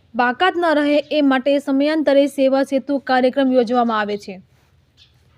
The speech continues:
તે મુજબ આજ રોજ કેશોદ નગરપાલિકા શહેરી વિસ્તારનો સેવા સેતુ કાર્યક્રમ યોજાયો હતો. ધારાસભ્ય દેવભાઈ માલમ, નગરપાલિકા પ્રમુખ મેહુલભાઈ ગોંડલિયા, ચીફ ઓફિસર, મામલતદાર સહિત અધિકારીઓની ઉપસ્થિતિમાં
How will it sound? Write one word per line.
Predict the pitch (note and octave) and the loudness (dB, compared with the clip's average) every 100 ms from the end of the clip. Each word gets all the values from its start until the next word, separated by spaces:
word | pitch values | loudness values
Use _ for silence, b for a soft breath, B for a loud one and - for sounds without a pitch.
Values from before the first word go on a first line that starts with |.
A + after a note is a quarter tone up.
| _ _ _ - | _ _ _ -2
તે | D#4+ | -2
મુજબ | F4 D#4+ B3 C#4 C#4 B3 | 2 0 2 2 2 2
આજ | C4 B3+ | 2 2
રોજ | B3+ B3+ C4 b b b b b _ | 4 4 2 b b b b b _
કેશોદ | C#4+ C4+ C4+ F4 F#4 | 2 4 4 0 2
નગરપાલિકા | D#4+ C#4+ C#4 C#4+ C4+ C4 C4+ C4+ | 2 2 2 2 0 0 2 0
શહેરી | C4 C4+ C4 C#4+ | 2 2 4 2
વિસ્તારનો | C#4 - B3+ B3 B3+ | 0 2 2 2 2
સેવા | C4 C4 B3 C4 | 2 2 4 2
સેતુ | C4+ C4 C4+ | 0 -2 -2
કાર્યક્રમ | C4 A#3+ A#3 A#3 B3+ B3 | -2 2 2 2 0 2
યોજાયો | A#3 A3+ A#3 A3 | 2 4 2 0
હતો. | G#3 G#3 F3 b b b b b b - - - | -4 -6 -8 b b b b b b -20 -10 -2
ધારાસભ્ય | D4 D#4 F4 F#4 D#4+ F4+ | 2 2 2 2 2 4
દેવભાઈ | D4+ D4+ C#4+ D4 | 6 4 4 2
માલમ, | C#4+ C4 B3+ C4+ | 2 2 2 2
નગરપાલિકા | C4+ B3+ A#3+ C#4+ D#4 D4+ D4+ D4+ | 2 0 2 0 0 0 0 0
પ્રમુખ | C#4+ C4+ B3+ C4+ | 0 2 2 2
મેહુલભાઈ | A#3+ B3+ B3+ B3 C4 | 4 4 4 4 2
ગોંડલિયા, | A#3 B3 B3 C4 C4+ C4 | 4 2 4 4 4 2
ચીફ | C4 D4 D4+ C#4+ | 0 0 0 0
ઓફિસર, | C4+ C#4+ - C4+ | -2 -2 0 2
મામલતદાર | B3 A#3+ A#3+ A#3+ A#3 C4 | 2 2 2 0 2 0
સહિત | A#3+ - C4 C4+ B3+ | -2 -2 0 2 0
અધિકારીઓની | - A#3 B3+ - B3+ C4 B3+ C4 | 0 0 -2 0 2 2 2 0
ઉપસ્થિતિમાં | B3+ B3 D#4 D#4 C#4 D4 A#3+ A#3+ | -4 -2 -2 0 -2 0 2 2